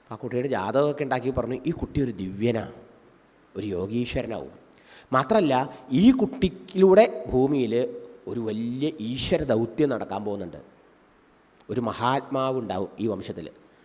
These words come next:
അവൻ ഈ ലോകത്തിനെ മുഴുവൻ നേർവഴിക്ക് നയിക്കും. ഇങ്ങനെയൊക്കെ വസുദേവർ ജനിച്ചപ്പോൾ വസുദേവരുടെ കുട്ടിയുടെ ജാതകം ഉണ്ടാക്കിയപ്പോൾ തന്നെ ജ്യോതിഷികൾ പറഞ്ഞു. പോരാത്തതിന് അദ്ദേഹം ജനിച്ചപ്പോൾ വലിയ വലിയ അത്ഭുത ലക്ഷണങ്ങൾ, ആകാശത്തിൽ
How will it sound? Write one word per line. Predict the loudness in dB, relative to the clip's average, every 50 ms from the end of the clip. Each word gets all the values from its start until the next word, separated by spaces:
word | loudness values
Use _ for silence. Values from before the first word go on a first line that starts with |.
| _ _ _ -20 -20 _ _ -10
അവൻ | -8 -6 -6
ഈ | -4 -4 -4
ലോകത്തിനെ | -4 -4 -6 -6 -6 -6 -4 -4 -4 -4
മുഴുവൻ | -4 -4 -4 -4 -4 -4 -4
നേർവഴിക്ക് | -6 -4 -4 -2 -2 -2 -2 -2 -4 -6 -6 -6
നയിക്കും. | -6 -8 -6 -8 -10 -10 -10 -14 -20 -20 _ _ _ _ _ _ _ _ _ -2
ഇങ്ങനെയൊക്കെ | 0 0 0 0 -2 -4 -2 -2
വസുദേവർ | -2 -4 -2 -2 0 2 2 4 4 2 4 2 2 2
ജനിച്ചപ്പോൾ | 0 -2 -2 -4 -6 -8 -4 -2 0 0 0
വസുദേവരുടെ | -2 -2 -2 -2 0 0 0 0 0 0 0 -2 -2 -10 -18 -20 -14 -10 -8
കുട്ടിയുടെ | -4 0 0 2 2 2
ജാതകം | 2 2 2 2 2 2 0 0
ഉണ്ടാക്കിയപ്പോൾ | 0 0 -2 -2 -4 -6 -6 -4 -4
തന്നെ | 0 4 4 4 4 2 -4 -12 -18 -18 -20 -20 -20 -16 -10
ജ്യോതിഷികൾ | -8 -6 -4 -4 -4 -4 -2 -2 -2
പറഞ്ഞു. | -2 -4 -6 -8 -12 -18 -20 -20 -20 -20 -20 -20 -20 -20 -8 _
പോരാത്തതിന് | 6 6 8 8 8 6 4
അദ്ദേഹം | 6 4 2 2
ജനിച്ചപ്പോൾ | 0 -2 0 0 0 0 2 0
വലിയ | 2 2 2 0
വലിയ | 0 0 2 2 2 2 2 -4 -10 -16 -18 -6 -4
അത്ഭുത | -2 -2 -2 0 0 2
ലക്ഷണങ്ങൾ, | 2 2 2 0 -2 -2 0 2 2 4 6 6 4 4 2 -4 -12 -16 -18 -20 -8 -2 0
ആകാശത്തിൽ | 2 4 4 4 4 2 2 2